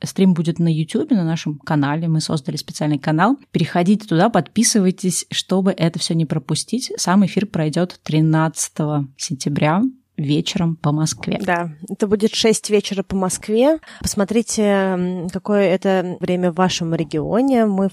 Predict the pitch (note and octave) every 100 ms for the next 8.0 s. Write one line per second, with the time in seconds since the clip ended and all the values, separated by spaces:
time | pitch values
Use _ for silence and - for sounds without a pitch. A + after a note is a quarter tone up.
0 | - - - F#3+ - F#3 F3+ - - -
1 | F3+ E3+ E3 D3 - F3+ F#3 F#3+ - F3+
2 | - F3 E3+ E3 E3 - C#3+ D#3+ - -
3 | F#3 F#3+ F#3+ F3+ F#3 E3+ D#3+ F3 - A3
4 | C4 C#4+ - - F#3 F#3+ G3 G#3+ G#3+ A3
5 | G#3 G3+ G3 F#3+ G#3+ G3+ - F#3+ G3 -
6 | - F#3+ - G3 F#3 F#3 - G3 F#3+ F#3
7 | G3+ G#3 G3 F#3+ F#3 G3+ G3 F#3+ F#3